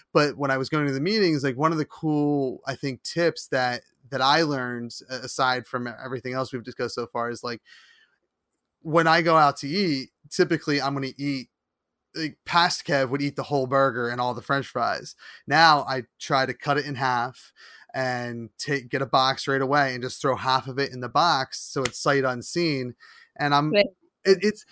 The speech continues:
Speaker 1: it, that's the thing is, like, it, it's, it's a hundred percent amazing how little food in one
Speaker 2: Yeah.
Speaker 1: sitting I actually need to eat to be fully satisfied, and how for the last thirty-three and a half years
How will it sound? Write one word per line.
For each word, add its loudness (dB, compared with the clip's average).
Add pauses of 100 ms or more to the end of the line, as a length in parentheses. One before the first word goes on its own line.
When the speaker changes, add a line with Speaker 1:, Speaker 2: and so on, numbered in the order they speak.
(220)
Speaker 1:
it, 4
that's 4
the -8
thing 0
is, -2
like, 0
it, -10
it's, -6
it's -4
a -4
hundred -2
percent -2
amazing -4
how -2
little 0
food -2 (400)
in -4
one 0
Speaker 2:
Yeah. 0
Speaker 1:
sitting -2 (280)
I 0
actually -2
need -6
to -10
eat -8
to -20
be -10
fully -4
satisfied, -2
and -12
how -2 (180)
for -8
the 0
last -2
thirty-three -2
and -4
a -4
half -4
years -2